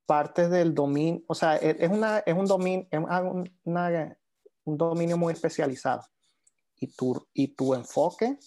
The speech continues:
como machine learning engineer es que el, el, el machine learning model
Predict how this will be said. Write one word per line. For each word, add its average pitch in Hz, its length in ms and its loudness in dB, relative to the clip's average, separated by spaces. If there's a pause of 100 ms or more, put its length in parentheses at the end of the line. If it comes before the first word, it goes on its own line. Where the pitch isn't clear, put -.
(120)
como 139 220 -4
machine 135 380 -4
learning 180 300 -4
engineer 160 460 -4 (140)
es 180 360 -2 (280)
que 185 80 0
el, - 260 -2 (260)
el, 147 160 -2 (460)
el 131 320 -2
machine 139 380 -4
learning 165 300 0
model 208 420 0